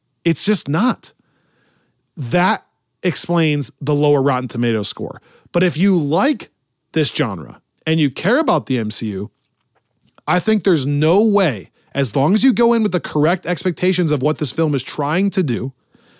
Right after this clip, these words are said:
there's no way you won't leave with this film far exceeding your expectations.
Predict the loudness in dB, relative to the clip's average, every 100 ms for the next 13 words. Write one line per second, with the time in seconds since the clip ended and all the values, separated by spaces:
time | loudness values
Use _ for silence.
0 | _ 2 2 2 0 2 2 4 4 4
1 | 4 4 4 2 2 2 2 0 -2 2
2 | 4 4 2 -4 -12 _ _ _ _ _
3 | _ _ _ _ _ _ _ _ _ 0
4 | 2 2 2 0 2 0 -4 -20 -16 -14
5 | -8 -4 0 2 2 2 -2 -2 0 0
6 | 2 0 -2 -6 -6 -8 -8 -10 -18